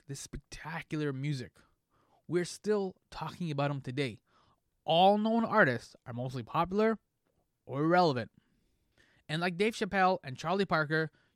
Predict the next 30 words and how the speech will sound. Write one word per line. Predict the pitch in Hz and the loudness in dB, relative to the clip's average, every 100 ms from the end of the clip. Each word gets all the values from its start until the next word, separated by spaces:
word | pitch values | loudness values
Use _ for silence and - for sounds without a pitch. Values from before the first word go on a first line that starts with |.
| - | -16
you | 127 160 196 | -6 -2 -2
have | 185 - 185 240 160 143 143 _ _ _ 165 | -4 -2 -2 0 -4 -6 -10 _ _ _ -14
the | 185 | -10
same | - - 165 165 170 180 - _ - | -10 -4 0 0 0 -4 -8 _ -10
beautiful | 147 170 165 151 151 | -2 2 2 -2 -10
freedom | - 139 180 151 98 - _ _ _ _ _ _ _ _ _ _ _ | -10 0 2 2 -2 -8 _ _ _ _ _ _ _ _ _ _ _
to | - | -20
create | - 185 214 220 - | -6 -2 -2 -4 -6
something | 170 170 170 - | -6 -4 -6 -4
out | 139 | -4
of | 131 | -2
nothing, | 151 180 185 147 113 113 _ _ _ _ _ - | -2 0 -2 -4 -12 -16 _ _ _ _ _ -10
to | 165 | -8
build | 127 170 202 202 190 - | 2 6 8 6 0 -4
and | 147 135 | -8 -8
to | 143 | -10
tear | 156 156 | -6 -4
down, | 139 147 131 120 - _ _ _ _ _ _ _ - | 0 2 2 -2 -10 _ _ _ _ _ _ _ -6
to | 147 | 0
learn | 165 202 208 | 2 4 2
hard | - 202 233 | 0 0 0
lessons | 190 190 - 147 131 | -2 -6 -6 -8 -8
from | - 131 | -8 -10
terrible | - - 196 185 175 | -10 -6 -4 -2 -4
choices, | - 185 139 131 135 - _ _ _ _ _ _ _ _ | -2 -2 -2 -8 -12 -14 _ _ _ _ _ _ _ _
or | - 170 | -14 -10
to | 170 | -8
relish | 151 180 202 175 | -8 -6 -6 -6
the | 156 | -8
joy | 139 120 190 170 143 | -8 -6 -4 -4 -6